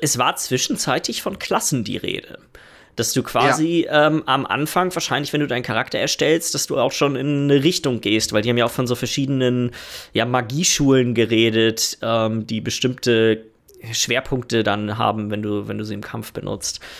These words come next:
Speaker 1: Und dann
Speaker 2: Ja.
Speaker 1: gab's ja auch noch ganz so andere, also wo, dass du, ähm,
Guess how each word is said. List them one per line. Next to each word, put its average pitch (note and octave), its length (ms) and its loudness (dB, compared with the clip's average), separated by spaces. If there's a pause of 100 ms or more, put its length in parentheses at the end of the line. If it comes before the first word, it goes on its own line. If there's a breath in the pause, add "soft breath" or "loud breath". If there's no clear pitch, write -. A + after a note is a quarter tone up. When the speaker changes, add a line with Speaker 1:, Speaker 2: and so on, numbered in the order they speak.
(340 loud breath)
Speaker 1:
Und G2+ 160 -2
dann C3 140 0
Speaker 2:
Ja. A#2 60 -2
Speaker 1:
gab's D3 220 0
ja C#3 160 2
auch C3+ 180 0
noch B2+ 360 0 (240)
ganz B2 280 -2
so A2+ 140 2
andere, B2 500 2 (100)
also A2+ 320 0
wo, A#2+ 80 -4
dass A#2+ 460 -2
du, A#2 380 0
ähm, A2 460 -4